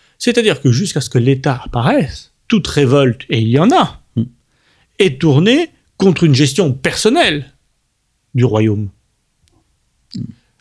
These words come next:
Speaker 1: À partir du moment où naît l'État, on rentre dans une autre forme de considération. On passe un peu, et c'est de façon très caricaturale, du droit privé au droit public.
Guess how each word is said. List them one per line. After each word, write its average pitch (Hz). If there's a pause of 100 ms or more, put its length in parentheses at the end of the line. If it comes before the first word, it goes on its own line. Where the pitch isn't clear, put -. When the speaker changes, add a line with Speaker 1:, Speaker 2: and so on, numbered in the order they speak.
(100)
Speaker 1:
À 170
partir 180
du 147
moment 160
où 113
naît 202
l'État, 190 (400)
on 127
rentre 254 (280)
dans 143
une 120
autre 277
forme 139 (360)
de 127
considération. 131 (400)
On 156
passe 214
un 135
peu, 240 (340)
et 110
c'est -
de 123
façon 113
très 104
caricaturale, 127 (200)
du 156
droit 147
privé 156
au 196
droit 139
public. 294